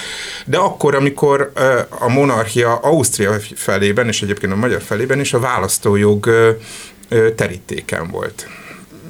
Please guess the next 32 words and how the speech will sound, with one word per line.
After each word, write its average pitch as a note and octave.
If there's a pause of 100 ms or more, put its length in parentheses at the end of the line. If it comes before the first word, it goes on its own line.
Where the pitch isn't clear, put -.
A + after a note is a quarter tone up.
(680)
Rég-, A2
nem A#2
régen G2
fedeztem G2+
föl, A#2
hogy G#2
a G2+
Hölgyválasz F#2+
című, G2+
ö, G#2
dal B2
az C#3+
erre A2+
utal, G#2
hogy A2
ugye C3 (440)
most A#2
akkor C#3+
a A#2
nők C3
is -
választanak, G#2+
de G2+
egyébként -
minek? F#2+
És A2
sokan A2+
mondták, G#2
hogy G2+
Lehár G2
nőellenes, F2
ö, G2